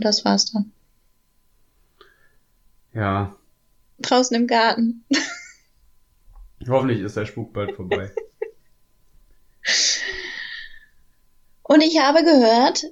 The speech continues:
Speaker 1: es gibt auch eine Winter- und Weihnachtspause von
Speaker 2: Ja.
Speaker 1: unserem Podcast.
Speaker 2: Und zwar, äh,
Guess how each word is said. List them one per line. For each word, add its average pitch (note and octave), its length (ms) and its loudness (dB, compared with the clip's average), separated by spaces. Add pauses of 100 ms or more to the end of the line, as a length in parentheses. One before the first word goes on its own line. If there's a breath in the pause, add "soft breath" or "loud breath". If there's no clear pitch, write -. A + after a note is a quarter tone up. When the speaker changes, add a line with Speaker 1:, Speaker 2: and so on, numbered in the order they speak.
(140)
Speaker 1:
es - 160 -10
gibt A#3+ 220 -2
auch A3 260 -2
eine B3 200 4
Winter- F4+ 420 4
und D#4+ 100 4
Weihnachtspause C#4 1040 0 (480)
von B3+ 100 -2
Speaker 2:
Ja. - 80 4
Speaker 1:
unserem C4 320 8
Podcast. B3+ 640 -2 (220)
Speaker 2:
Und B2 240 -8
zwar, C3 1400 0
äh, - 40 -20